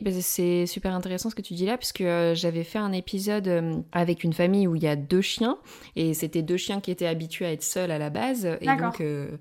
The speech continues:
Speaker 1: enfin, en gros, la maîtresse avait un chien et le maître avait un
Speaker 2: Oui,
Speaker 1: chien, et ils
Speaker 2: d'accord,
Speaker 1: se sont
Speaker 2: ok.
Speaker 1: mis ensemble, et du coup, voilà,
Speaker 2: D'accord.
Speaker 1: deux chiens. Et,
Speaker 2: Famille
Speaker 1: euh,
Speaker 2: recomposée.
Speaker 1: et en fait, leur comp-, ouais, <laughs> c'est ça. Leurs comportements ont vachement changé à tous les deux, euh, parce que, bah, ils sont...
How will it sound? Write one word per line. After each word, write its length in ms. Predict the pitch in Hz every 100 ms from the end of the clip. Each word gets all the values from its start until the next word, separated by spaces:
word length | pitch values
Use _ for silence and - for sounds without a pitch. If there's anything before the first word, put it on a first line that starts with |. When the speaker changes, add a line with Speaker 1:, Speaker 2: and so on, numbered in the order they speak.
| - _
Speaker 1:
enfin, 120 | 175
en 140 | 147 156
gros, 160 | 185
la 100 | 175
maîtresse 300 | 170 170 185
avait 100 | 160
un 80 | 160
chien 260 | 156 185 175
et 60 |
le 80 | 156
maître 280 | 156 165 151
avait 100 | 147
un 60 | 269
Speaker 2:
Oui, 140 | 269
Speaker 1:
chien, 200 | 208 226
et 60 | 180
ils 40 |
Speaker 2:
d'accord, 100 | 233
Speaker 1:
se 40 | 226
sont 40 |
Speaker 2:
ok. 60 | 151
Speaker 1:
mis 120 | -
ensemble, 300 | - 185 180
et 60 | 165
du 80 |
coup, 100 | -
voilà, 200 | 175 233
Speaker 2:
D'accord. 160 | 214 -
Speaker 1:
deux 100 | 160
chiens. 160 | - - - - - - _ 170
Et, 180 | 165
Speaker 2:
Famille 300 | 156 196 262
Speaker 1:
euh, 100 | 254
Speaker 2:
recomposée. 320 | 247 240 240 165
Speaker 1:
et 20 |
en 40 |
fait, 120 | 226
leur 160 | 214 160
comp-, 180 | 196 202 - 202
ouais, 320 | 214 214 -
<laughs> 420 | 262 226 180 196 190
c'est 140 | 196
ça. 180 | - 185 -
Leurs 140 | 185
comportements 460 | 185 180 196 214 -
ont 40 |
vachement 280 | 180 190 220
changé 360 | 214 208 208 208
à 80 | 185
tous 160 | -
les 140 | 180 180
deux, 280 | 214 262 -
euh, 180 | 170 175 175
parce 240 | 170 175
que, 100 | - 233
bah, 200 | 190 175
ils 140 | 175
sont... 880 | - 185 180 175 170 170 165 175